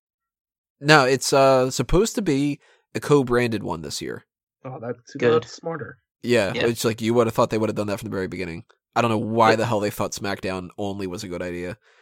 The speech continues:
Speaker 1: But it makes sense now. Like, you do, uh, a men's Money in the Bank and you do a women's Money in the Bank, co-branded. You add a couple people for each show.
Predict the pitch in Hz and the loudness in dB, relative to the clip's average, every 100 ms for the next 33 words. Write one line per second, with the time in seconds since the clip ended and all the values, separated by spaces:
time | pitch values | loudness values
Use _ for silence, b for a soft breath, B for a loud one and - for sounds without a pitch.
0 | b b b - 107 131 202 - 208 - | b b b -6 -2 -2 -2 -2 -4 -4
1 | 117 123 147 123 127 110 117 117 117 113 | -2 -2 -2 -6 -6 -4 0 2 4 2
2 | 104 104 101 98 85 - 107 107 110 117 | 0 0 0 0 -2 -6 -4 -4 -4 -4
3 | 117 120 135 117 113 120 - 107 110 110 | -4 -4 -4 -4 -4 -6 -6 -4 -2 -2
4 | 170 202 160 117 92 95 95 82 101 - | -2 -4 -4 -4 -6 -6 -6 -8 -8 -10
5 | - - - 120 120 101 104 120 131 101 | -18 -10 -2 0 0 -2 -2 -4 -2 -4
6 | 95 98 - 117 113 120 120 117 113 120 | -2 -4 -6 -8 -6 -8 -8 -8 -6 -6
7 | - - 92 | -8 -6 -6